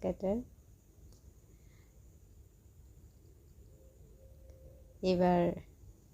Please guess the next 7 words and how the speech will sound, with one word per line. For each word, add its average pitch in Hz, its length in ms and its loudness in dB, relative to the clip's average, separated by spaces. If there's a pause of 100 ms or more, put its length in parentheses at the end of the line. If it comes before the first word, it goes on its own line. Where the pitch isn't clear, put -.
(1700)
এই 185 140 2
যে 185 140 4
আমি 185 160 4 (100)
কেক 180 240 -2 (1300)
কাটলাম, 196 520 -2 (2000)
সবাই 185 420 6
হাতে 190 300 0